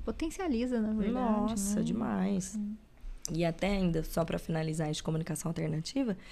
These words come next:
Speaker 2: esse sábado agora vai ter uma confraternizaçãozinha, um evento que tá sendo organizado pela, a Larissa Chaves e a Lina, que são duas mães de crianças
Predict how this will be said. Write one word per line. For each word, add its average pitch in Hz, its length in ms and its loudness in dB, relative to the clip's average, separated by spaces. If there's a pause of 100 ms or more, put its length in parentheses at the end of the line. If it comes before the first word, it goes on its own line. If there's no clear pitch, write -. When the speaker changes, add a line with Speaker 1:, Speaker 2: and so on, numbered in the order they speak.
(200)
Speaker 2:
esse 190 240 -2
sábado 185 340 4
agora 196 460 0 (320)
vai 175 160 4
ter 175 140 0
uma 175 140 4
confraternizaçãozinha, 165 1500 0
um 165 140 2
evento 170 580 0 (360)
que - 60 -20
tá 165 120 0
sendo 175 240 2
organizado 165 600 0
pela, 160 520 -4
a 160 160 -4
Larissa 165 460 -4
Chaves 196 640 -2
e 196 60 0
a 196 100 0
Lina, 175 560 2 (140)
que - 60 -12
são 175 140 -2
duas 185 280 0
mães 165 500 0
de - 80 -10
crianças 165 680 -2